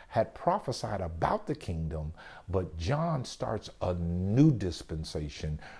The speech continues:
where the kingdom is here because Jesus has arrived. Amen? So John is the head of the spear in the spiritual warfare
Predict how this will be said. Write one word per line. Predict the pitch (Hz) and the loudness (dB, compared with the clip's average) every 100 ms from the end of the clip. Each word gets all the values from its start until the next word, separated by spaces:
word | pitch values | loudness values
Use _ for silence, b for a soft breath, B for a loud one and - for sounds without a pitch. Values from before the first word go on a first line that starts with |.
| B | B
where | 90 90 | 0 0
the | 76 | -2
kingdom | - - 165 107 73 | -4 0 2 2 0
is | 71 - | -4 -6
here | - 202 95 71 69 B B | -2 0 0 -4 -10 B B
because | 80 78 67 65 | -8 -6 -6 -6
Jesus | 67 87 80 73 73 - B B | -4 -2 -2 -4 -6 -8 B B
has | - 69 - | -8 -8 -8
arrived. | - - - - - - - - - - - - | -8 -6 -4 -4 -6 -12 -16 -20 -20 -20 -20 -2
Amen? | 95 113 139 139 B B | 0 2 2 0 B B
So | - 110 | -2 0
John | 92 87 170 254 175 | 2 2 2 0 -4
is | 120 110 | -4 -6
the | 95 | -8
head | - 143 135 | -8 -4 -2
of | 101 | -2
the | 85 | -6
spear | - - - 262 233 78 73 - B B B B | -8 -12 -8 -6 -6 -8 -10 -16 B B B B
in | 95 85 | 0 0
the | 76 80 | 2 -2
spiritual | 76 - - 90 85 80 - 78 | -2 -8 0 2 2 -2 -2 -2
warfare | 78 82 80 78 78 76 71 | 0 0 0 -2 -4 -2 -4